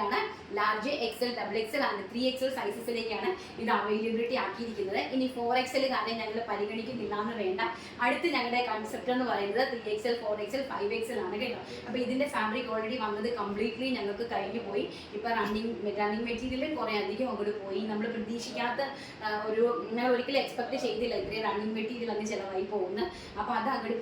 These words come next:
പോയി കഴിഞ്ഞപ്പോഴത്തേക്കും നമുക്ക് പ്രൊഡക്ഷൻ ചെയ്യാനായിട്ടുള്ള ഫാബ്രിക് ഇനി ഞങ്ങൾ റീഓർഡർ ചെയ്തു. അപ്പോൾ റീഓർഡർ ചെയ്ത് ഫാബ്രിക് വന്നു കഴിയുമ്പോൾ definitely ഞങ്ങൾ ഇതേ പ്രൈസ് റേഞ്ചിൽ, ത്രീ ഫിഫ്റ്റി റേഞ്ചിൽ ഫോർ എക്സ് എൽ, ഫോർ എക്സ് എൽ കാർക്കും ഫൈവ് എക്സ് എൽ കാർക്കും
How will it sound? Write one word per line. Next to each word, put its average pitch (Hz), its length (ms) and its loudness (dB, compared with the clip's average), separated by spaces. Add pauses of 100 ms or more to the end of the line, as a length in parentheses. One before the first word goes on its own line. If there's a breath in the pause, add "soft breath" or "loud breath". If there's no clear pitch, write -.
പോയി 214 200 2
കഴിഞ്ഞപ്പോഴത്തേക്കും 214 580 -2
നമുക്ക് 208 220 -4 (140)
പ്രൊഡക്ഷൻ 220 360 0 (100)
ചെയ്യാനായിട്ടുള്ള 208 520 0 (100)
ഫാബ്രിക് 240 360 -2
ഇനി 240 160 -2
ഞങ്ങൾ 214 160 0 (100)
റീഓർഡർ 214 380 2 (100)
ചെയ്തു. 175 180 0 (320 loud breath)
അപ്പോൾ 220 140 0 (100)
റീഓർഡർ 233 300 4 (120)
ചെയ്ത് 214 160 0 (100)
ഫാബ്രിക് 226 420 -2
വന്നു 254 260 4
കഴിയുമ്പോൾ 214 320 -2 (100)
definitely 294 300 2 (300)
ഞങ്ങൾ 208 180 2 (460 loud breath)
ഇതേ 285 240 2 (200)
പ്രൈസ് 226 340 2
റേഞ്ചിൽ, 214 300 0 (380)
ത്രീ 247 140 0 (140)
ഫിഫ്റ്റി 277 260 -4 (100)
റേഞ്ചിൽ 214 340 2 (400 loud breath)
ഫോർ 240 260 2
എക്സ് 262 240 -2
എൽ, 262 80 -4 (180)
ഫോർ 226 240 0
എക്സ് 247 200 0
എൽ 262 120 2
കാർക്കും 208 300 0 (140)
ഫൈവ് 226 300 0
എക്സ് 294 180 -2
എൽ 254 140 -2
കാർക്കും 196 300 -2